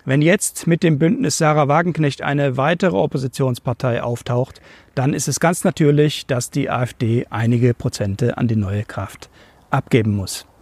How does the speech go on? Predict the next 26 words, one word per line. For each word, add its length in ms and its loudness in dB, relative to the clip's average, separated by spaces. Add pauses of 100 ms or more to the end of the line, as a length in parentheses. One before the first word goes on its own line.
(1080)
Das 200 2
könnte 440 4
rund 480 2
jeder 340 4
sechste 680 0
A-F-D-Wähler 760 0
sein. 500 0 (300)
Die 80 -2
A 80 -4
F 100 -8
D 240 0
wird 140 -2
es 100 -4
verschmerzen 560 0
können. 320 0 (720)
Langfristig 880 -2 (100)
sehe 400 2
ich 120 -6
trotzdem 600 0 (300)
weiteres 480 0
Wachstum 480 -2
für 180 0
die 120 4
A 120 2
F 80 -2
D. 300 4